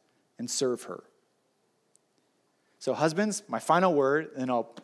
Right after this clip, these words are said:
get us ready for communion. Go home and love your wives. That's the final command.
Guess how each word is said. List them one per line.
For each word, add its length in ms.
get 80
us 140
ready 120
for 140
communion. 500
Go 220
home 480
and 180
love 160
your 120
wives. 460
That's 160
the 80
final 220
command. 260